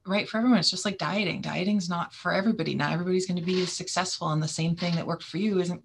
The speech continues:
necessarily gonna work for the next person. So understanding that, like, you maybe were using solutions and techniques and strategies that were not for you, and that that's why you weren't successful, and understanding your nature with money,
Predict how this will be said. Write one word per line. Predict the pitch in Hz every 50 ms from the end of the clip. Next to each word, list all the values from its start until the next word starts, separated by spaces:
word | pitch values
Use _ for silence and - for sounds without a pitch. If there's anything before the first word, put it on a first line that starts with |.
| _ _
necessarily | 156 156 156 - 165 165
gonna | 160 170 170 185
work | 233 247 -
for | - 160
the | 156 151
next | 147 151 -
person. | - - 143 143 - - - - - _ - - - - - - - - - - - - _
So | - - 240 220
understanding | 214 240 277 330 339 330 - - 180 165 170 180 180 180 170 156 156 156
that, | 151 - -
like, | 160 160 160 160 - - _ _
you | 156 180 190 208 220 226
maybe | 220 208 196 196 196 208 190 208 196 185 190 185 185 175 - - _ _ _ _ _ _ _ _
were | - 180 190
using | 190 185 180 202 226 240 208 214 185 180
solutions | - - - 170 165 175 185 180 - - 170 165 160
and | 160 156
techniques | 160 - 170 - - 170 175 175 170 - -
and | 170 165
strategies | - - 170 165 170 180 185 180 170 160 160 160 -
that | 170 165 160
were | 170 175 175
not | 175 185 180 - -
for | - 185
you, | 175 156 170 226 247 175 - - - - -
and | - 160 170
that | 170 170 170
that's | - 160 170 185 - - -
why | 180 160 156 165
you | 165 160 160
weren't | 156 151 - -
successful, | 165 170 - - 208 226 226 - - - 98 -
and | 151 156
understanding | 156 160 170 165 - - 180 175 175 165 165 160 160 - - - - - - - _ _
your | - 160 175 190 208
nature | 196 180 175 139 - - 165 165 160
with | 160 156 151 -
money, | 156 160 196 240 233 - - - 170 196